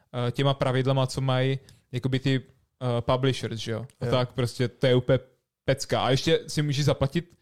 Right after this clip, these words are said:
Speaker 1: marketing přímo na tom telefonu, pár klikama, odech-, odešleš peníze,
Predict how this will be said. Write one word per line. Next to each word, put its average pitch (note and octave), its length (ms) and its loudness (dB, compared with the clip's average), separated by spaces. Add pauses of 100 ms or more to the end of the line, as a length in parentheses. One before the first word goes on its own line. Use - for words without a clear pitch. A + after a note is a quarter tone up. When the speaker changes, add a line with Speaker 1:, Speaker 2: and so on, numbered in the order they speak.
(560)
Speaker 1:
marketing B2 760 -4 (400)
přímo G#3+ 420 0
na F#3 100 0
tom G#3+ 280 -2 (260)
telefonu, B2+ 480 0 (420)
pár D#3 200 2
klikama, B2+ 520 -2 (300)
odech-, D3 240 2 (180)
odešleš D3+ 440 0
peníze, D3 580 0